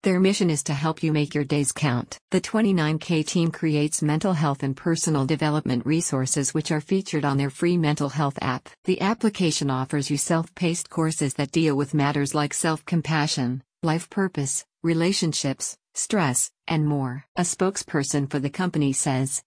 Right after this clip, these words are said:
"We do this for the greater good. We need to strengthen people in their ability to create healthy environments around themselves and others.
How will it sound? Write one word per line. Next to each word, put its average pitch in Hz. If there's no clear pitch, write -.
"We 196
do 196
this 180
for 156
the 143
greater 143
good. 117
We 190
need 214
to 214
strengthen 170
people 156
in 143
their 147
ability 170
to 147
create 151
healthy 156
environments 143
around 151
themselves 147
and 143
others. 120